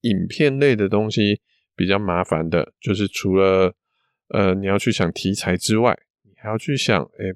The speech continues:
拍摄背景我要在哪里啊？我要有环境打光，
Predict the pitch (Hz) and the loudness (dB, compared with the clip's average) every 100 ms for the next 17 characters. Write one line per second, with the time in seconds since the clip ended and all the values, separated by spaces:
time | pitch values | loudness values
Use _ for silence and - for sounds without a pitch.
0 | - - 113 127 120 143 127 - 95 92 | -6 -2 0 0 0 2 2 0 0 2
1 | 92 101 120 107 98 101 101 92 95 95 | 0 0 0 0 0 0 0 0 -2 -2
2 | 98 98 92 95 107 98 95 - 98 104 | -2 -4 -2 0 0 -2 -2 -2 -2 -2
3 | - 120 110 107 - 92 90 - 120 113 | 0 0 -2 -6 -4 -2 -2 -4 0 2
4 | 117 120 | 2 -2